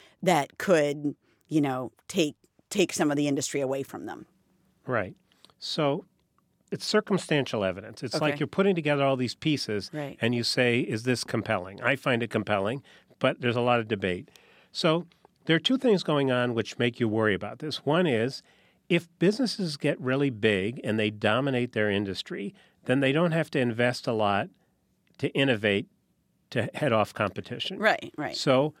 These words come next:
Speaker 2: we did, until very recently, see disappointing levels of business investment. And some academic research looks at business investments in concentrated industries versus others and sees a pattern there. So that would be worrisome.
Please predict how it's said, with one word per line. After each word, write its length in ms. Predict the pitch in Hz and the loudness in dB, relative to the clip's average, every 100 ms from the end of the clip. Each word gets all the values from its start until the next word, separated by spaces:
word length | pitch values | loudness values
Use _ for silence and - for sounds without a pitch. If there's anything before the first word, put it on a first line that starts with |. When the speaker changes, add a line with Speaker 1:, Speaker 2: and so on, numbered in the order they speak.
| _ - | _ -4
Speaker 2:
we 180 | 143 151 | 0 2
did, 320 | 135 214 170 | 4 4 4
until 380 | 131 - 165 135 | 0 0 -2 0
very 320 | 123 185 175 | 2 2 2
recently, 640 | 135 147 151 143 107 110 - _ _ | 0 -4 -6 -6 -6 -6 -10 _ _
see 480 | - - 131 123 131 _ _ | -8 2 2 2 -4 _ _
disappointing 680 | - 156 165 123 147 139 123 | -2 0 0 0 2 2 2
levels 420 | 120 117 123 110 | 4 2 2 -2
of 160 | 107 98 | -4 0
business 380 | 113 107 107 - | 0 0 -4 -4
investment. 640 | 107 101 95 - 120 180 - _ _ _ - _ - | -2 0 0 -2 -2 -2 -6 _ _ _ -20 _ -2
And 160 | 135 139 | 0 0
some 220 | - 170 | 0 2
academic 500 | 175 151 143 139 131 | 2 0 0 0 0
research 520 | 131 127 - 123 - | -2 -2 -2 -6 -2
looks 260 | 123 131 - | -4 -2 -4
at 140 | 110 | -4
business 340 | 123 123 120 120 | -2 -2 -4 -4
investments 640 | 113 117 113 - 113 - | 0 0 -2 -2 -6 -6
in 160 | 147 101 | -8 -6
concentrated 760 | - 131 - 131 - 120 110 | -2 -2 -2 -6 -4 -4 -2
industries 480 | 110 107 104 - 107 | -2 -4 -6 -6 -6
versus 420 | 98 110 - 117 | -4 -4 -2 -4
others 480 | 233 175 139 123 - _ - _ - | 0 2 2 -2 -6 _ -20 _ -2
and 160 | 127 | -2
sees 280 | - 139 117 | 0 0 0
a 60 | 107 | 0
pattern 400 | 110 95 107 76 | 0 0 -2 -14
there. 200 | - - _ | -16 -18 _
So 220 | - 156 139 | -4 0 2
that 260 | 151 180 | 2 2
would 160 | 160 127 | 0 0
be 120 | 120 | 2
worrisome. 560 | 107 98 98 - 170 | 2 0 -2 -4 -4